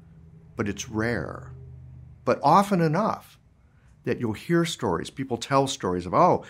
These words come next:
I went to this acupuncturist and I stopped smoking immediately," or, "I went to this acupuncturist and I was, you know, pregnant on the next cycle,"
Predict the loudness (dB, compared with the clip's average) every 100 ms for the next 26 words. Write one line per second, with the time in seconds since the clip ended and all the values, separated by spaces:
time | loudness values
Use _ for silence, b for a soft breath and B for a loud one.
0 | B -2 0 0 -2 0 -2 -2 -4 -4
1 | 0 0 0 0 0 0 B B 0 4
2 | 4 2 0 0 0 -2 0 -2 -2 -8
3 | -10 -14 -18 -8 -4 -4 -8 B B -2
4 | 0 0 0 -2 -4 -6 -6 -2 0 0
5 | 0 -4 -2 -4 B B B -2 2 2
6 | 0 -8 -6 -4 -6 -10 0 2 4 2
7 | 0 -2 2 2 0 -2 -6 -6 -6 -12